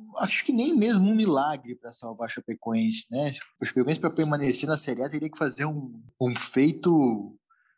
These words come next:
nunca visto no mundo, até, eu diria, porque é lanterna com uma distância considerável pro Santos, que é o primeiro time fora da zona de rebaixamento, com jogos a menos o Santos, né? Isso nesse momento que a gente tá gravando, é,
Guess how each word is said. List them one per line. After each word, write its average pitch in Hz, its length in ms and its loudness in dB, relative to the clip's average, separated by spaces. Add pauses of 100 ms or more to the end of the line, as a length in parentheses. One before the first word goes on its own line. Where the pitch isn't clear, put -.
nunca 170 380 2
visto 156 380 0
no 277 160 0
mundo, 151 480 0
até, 110 320 -4
eu 110 100 -4
diria, 107 420 -4
porque 110 680 0 (320)
é 120 80 2
lanterna 147 560 0 (160)
com 190 100 -4
uma 127 600 -6
distância - 400 -2
considerável 160 800 0
pro 127 160 -2
Santos, 165 540 -4
que - 100 -6
é - 20 2
o 131 40 0
primeiro 123 240 -2
time 123 200 -10
fora 120 200 -4
da 120 60 -2
zona 127 140 -8
de 123 80 -18
rebaixamento, 131 560 -2
com 190 120 2
jogos 156 260 0
a 175 60 0
menos 135 320 0
o 107 80 -8
Santos, 107 340 -8 (100)
né? 113 140 -4 (180)
Isso 131 240 2
nesse 151 220 2
momento 139 260 0
que - 80 -2
a 131 40 2
gente 139 180 -4
tá 135 100 0
gravando, 131 640 0 (400)
é, 113 240 0